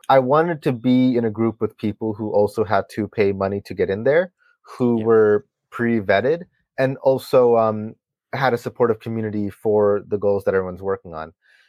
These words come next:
Speaker 1: Because I feel like that on its own is extremely valuable, just meeting, like, a lot of the people that I have met so far has made everything easier. Like, le-, let's say hypothetically,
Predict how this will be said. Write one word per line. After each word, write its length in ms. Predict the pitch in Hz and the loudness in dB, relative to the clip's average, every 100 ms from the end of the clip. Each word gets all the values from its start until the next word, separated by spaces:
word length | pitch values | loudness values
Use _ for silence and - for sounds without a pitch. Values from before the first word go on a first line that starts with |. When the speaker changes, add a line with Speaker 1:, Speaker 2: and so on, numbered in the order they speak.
| _ 127 | _ -2
Speaker 1:
Because 240 | 127 127 | 2 2
I 80 | 131 | 2
feel 180 | - 233 | 2 0
like 220 | 160 98 | 0 0
that 200 | 117 156 | 0 2
on 200 | 160 123 | 0 -2
its 140 | 107 - | -8 -10
own 200 | 110 120 | -8 -6
is 120 | 107 | -8
extremely 420 | 104 - 113 107 | -14 -8 -6 -6
valuable, 600 | 95 90 98 113 139 147 _ _ _ _ | -2 0 0 -4 -6 -6 _ _ _ _
just 240 | 131 147 131 | -2 -2 -2
meeting, 360 | 131 147 185 180 | -2 0 2 2
like, 140 | 156 | 4
a 60 | 135 | 4
lot 100 | 147 | 4
of 40 | |
the 60 | 131 | 0
people 280 | 151 143 131 | -6 -2 2
that 100 | 127 | 4
I 80 | 120 | 2
have 160 | 113 | 2
met 200 | 117 127 | -2 -2
so 180 | - 113 | 0 -2
far 560 | - 104 113 127 127 - | 0 2 4 4 2 -2
has 420 | - 110 110 107 | -2 0 0 -4
made 320 | 110 113 113 107 | -6 -4 -2 -2
everything 580 | 107 110 120 107 101 95 | -4 -6 -8 -8 -10 -10
easier. 520 | 110 110 135 147 147 _ _ - | -8 -4 -2 -2 -4 _ _ 0
Like, 200 | 139 135 | 0 2
le-, 140 | 147 160 | -2 2
let's 220 | 170 180 | 2 4
say 100 | 240 | 0
hypothetically, 800 | 220 190 175 139 131 127 90 78 | 2 0 0 0 0 -2 -10 -16